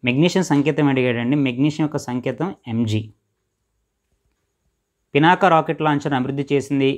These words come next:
ఎవరైనా అడిగారండి. డిఆర్డిఓ.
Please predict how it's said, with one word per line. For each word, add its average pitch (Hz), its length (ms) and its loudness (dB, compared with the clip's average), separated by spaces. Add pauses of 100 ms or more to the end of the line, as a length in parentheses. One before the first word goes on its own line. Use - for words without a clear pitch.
(580)
ఎవరైనా 131 300 2
అడిగారండి. 120 480 0 (460)
డిఆర్డిఓ. 135 500 0